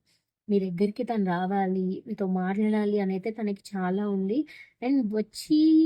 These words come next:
మాట్లాడటమే కాకుండా తన లవ్‌ని మీతో ఎక్స్‌ప్రెస్ చేయాలనుకుంటున్నారు. అంటే, మీరు ఎంత ఇంపార్టెంట్ తనకి అనేది, మ్, తను చెప్పాలి అనుకుంటున్నారు. Because మీ, మీతో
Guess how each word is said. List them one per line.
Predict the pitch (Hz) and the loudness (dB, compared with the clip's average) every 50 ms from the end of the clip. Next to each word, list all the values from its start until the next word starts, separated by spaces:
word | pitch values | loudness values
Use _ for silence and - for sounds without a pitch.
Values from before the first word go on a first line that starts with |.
| 311 _ _ _ _ _ _ _ _ _ _ _ - | 4 _ _ _ _ _ _ _ _ _ _ _ -6
మాట్లాడటమే | - 220 214 214 196 190 208 - 254 247 240 277 277 277 277 | -2 0 0 0 0 0 0 2 2 2 2 0 -2 -2 -2
కాకుండా | - 233 208 202 202 - 240 233 226 220 208 202 214 | -2 -2 -2 -2 -2 -6 -10 -8 -4 -4 -4 -4 -4
తన | - 247 214 214 208 | -4 -2 -2 0 0
లవ్‌ని | 202 196 190 196 202 247 302 | 0 0 0 0 2 2 4
మీతో | 285 285 262 233 233 | 4 2 2 0 -2
ఎక్స్‌ప్రెస్ | 208 - - - - 214 202 196 - | -2 -4 -6 -10 -4 -4 -4 -2 0
చేయాలనుకుంటున్నారు. | 214 196 190 185 190 196 185 185 165 208 180 - 202 185 185 190 | 0 0 0 0 0 0 -2 -2 -2 -4 -6 -4 -4 -4 -2 -2
అంటే, | 190 202 247 247 | -2 -2 -2 -4
మీరు | 240 247 226 214 | -4 -2 -2 0
ఎంత | 196 208 220 269 | 0 0 0 -2
ఇంపార్టెంట్ | 262 247 226 240 240 233 226 247 233 226 220 | -2 -4 -2 0 0 0 0 -2 -4 -4 -4
తనకి | 226 196 190 190 185 - 208 196 196 | -4 -4 -4 -4 -4 -4 -2 -2 -2
అనేది, | - 202 202 214 208 208 302 339 339 - - - - - _ _ _ - | -2 -2 -2 -2 0 0 0 -2 -2 -4 -14 -20 -20 -20 _ _ _ -12
మ్, | 226 233 233 226 _ _ _ _ - | -12 -12 -12 -14 _ _ _ _ -10
తను | 262 247 240 247 247 240 - - | -8 -6 -6 -6 -6 -8 -10 -12
చెప్పాలి | - 247 233 _ - 262 254 254 254 | -8 -8 -8 _ 0 0 2 4 4
అనుకుంటున్నారు. | 233 202 202 190 208 175 160 202 196 185 185 | 4 4 2 -2 -4 -6 -6 -4 -4 -4 -4
Because | 190 226 226 269 269 262 262 - | -4 -4 -2 -2 -2 -2 -2 -6
మీ, | 240 226 240 247 262 262 - - | -6 -4 -2 -2 -4 -4 -6 -8
మీతో | 240 233 269 262 - 294 | -4 -4 -4 -2 -2 -2